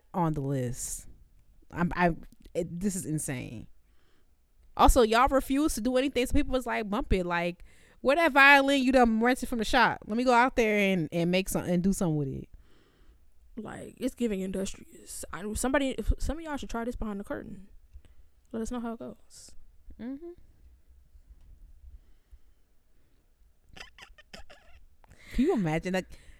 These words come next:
Speaker 1: That'd be insane. I couldn't even imagine how you would even set that up.
Speaker 2: Uh, yeah, and I just don't like,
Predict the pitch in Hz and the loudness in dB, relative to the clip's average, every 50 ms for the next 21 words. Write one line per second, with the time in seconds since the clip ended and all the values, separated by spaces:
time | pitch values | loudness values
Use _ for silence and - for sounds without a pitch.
0 | _ - - - - 170 180 175 165 139 - 120 117 - - 82 - - - - | _ -20 -20 -10 -6 -4 -4 -4 -4 -6 -8 -8 -12 -14 -14 -14 -14 -14 -16 -18
1 | - - - - - - - - - - - _ _ - _ _ _ - - _ | -18 -18 -18 -18 -20 -20 -20 -20 -20 -20 -20 _ _ -20 _ _ _ -20 -20 _
2 | _ _ _ _ _ _ _ _ _ _ _ _ - _ _ _ _ _ _ _ | _ _ _ _ _ _ _ _ _ _ _ _ -20 _ _ _ _ _ _ _
3 | _ _ _ - - 185 - 226 196 165 151 143 135 135 131 139 139 - 139 135 | _ _ _ -20 -14 -8 -6 -4 -4 -4 -4 -6 -6 -6 -8 -8 -8 -8 -8 -6
4 | - 143 147 143 160 - - 123 - - - 139 - - - - - - - - | -6 -6 -8 -8 -8 -12 -12 -14 -14 -14 -12 -12 -14 -14 -16 -16 -16 -18 -18 -18
5 | - - - - - _ - _ _ _ _ _ _ _ _ _ _ - - _ | -20 -20 -20 -20 -20 _ -20 _ _ _ _ _ _ _ _ _ _ -20 -20 _
6 | _ _ _ - _ _ - - - - - _ _ _ _ _ _ _ _ _ | _ _ _ -20 _ _ -20 -20 -20 -20 -20 _ _ _ _ _ _ _ _ _
7 | _ _ _ _ _ _ _ _ _ 208 202 202 208 214 202 190 175 160 135 139 | _ _ _ _ _ _ _ _ _ -4 -2 0 2 4 4 4 4 2 2 0
8 | 285 302 359 - - 262 240 214 196 175 185 160 - | -2 -2 -4 -4 -4 -4 -2 -2 -2 -2 -2 -4 -6